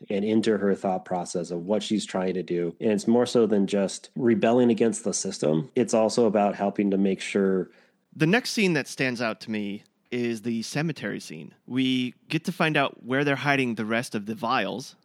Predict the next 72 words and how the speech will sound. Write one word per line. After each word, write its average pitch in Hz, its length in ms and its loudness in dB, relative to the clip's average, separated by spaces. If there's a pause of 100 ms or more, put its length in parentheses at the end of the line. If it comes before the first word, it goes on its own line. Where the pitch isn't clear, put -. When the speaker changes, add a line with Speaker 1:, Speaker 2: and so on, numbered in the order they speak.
Speaker 2:
and 143 260 0
we 160 80 2
get 160 140 -4
to 151 60 -6
see 170 200 0
that 131 160 -2
they 120 100 -4
do 156 200 -4
have 175 260 0
a, 131 180 -4
a 120 80 -4
decent 220 380 0
amount 117 240 -2
left - 380 -8 (180)
and 135 140 -2
a 131 40 -2
really 208 300 2
Speaker 1:
Right. - 100 0
Speaker 2:
cool 139 260 2
hiding 123 260 2
spot, - 320 -8 (180)
by 139 180 4
the 123 120 0
way. 90 220 -8 (120)
I 123 80 0
mean, 135 300 2
geez. - 440 0
Speaker 1:
<laughs> - 60 2 (500)
Yeah, 120 200 6
I 120 140 6
would 135 160 6
not 113 200 6
have 104 120 4
expected 98 420 0
to 95 60 2
look 90 220 0
there. 76 220 -2 (160)
So 107 100 6
that 101 100 6
was 98 180 4
cool. 92 300 2
Tying 131 340 4
the 101 220 6
plot - 440 0
thread 98 300 2
from 92 220 -2
last 98 280 0
episode, 85 480 -4
saying 92 220 -2
that 87 120 -2
there 90 120 0
was 78 120 -8
twenty 110 280 2
vials 87 460 -2
that 90 140 -2
were 87 120 0
ultimately 90 420 -4
made, 90 260 -2
but 78 100 -8
they 90 100 -2
had 87 100 -2
only 92 220 0
used 82 300 -6
eight. 85 220 -4
So - 140 -8
it's 80 120 -6
nice 90 200 0
to - 80 -16
see 185 140 -4
that 160 140 -6
they 175 80 -6
had 82 340 -8